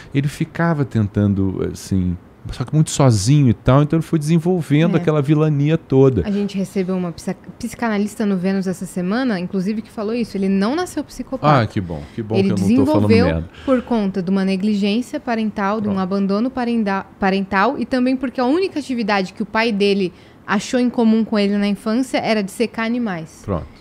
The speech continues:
Speaker 2: Então, ele, é, relacionou o afeto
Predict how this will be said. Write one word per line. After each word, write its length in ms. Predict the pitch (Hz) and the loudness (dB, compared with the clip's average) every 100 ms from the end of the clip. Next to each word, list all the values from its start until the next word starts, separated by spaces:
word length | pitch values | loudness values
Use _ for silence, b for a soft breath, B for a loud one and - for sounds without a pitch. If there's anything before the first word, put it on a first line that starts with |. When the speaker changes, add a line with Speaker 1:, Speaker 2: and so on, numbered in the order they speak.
| B | B
Speaker 2:
Então, 500 | 214 208 220 214 247 - - 226 | 0 0 4 4 4 0 -4 2
ele, 340 | 233 240 233 - | 4 2 -2 -4
é, 600 | 233 214 202 196 180 165 55 50 - | 0 2 2 0 -2 -4 -8 -16 -8
relacionou 720 | 226 240 247 254 269 247 196 160 | 0 2 2 0 2 2 2 2
o 60 | |
afeto 640 | 208 202 - 220 269 - 349 | 2 0 2 2 2 -2 -8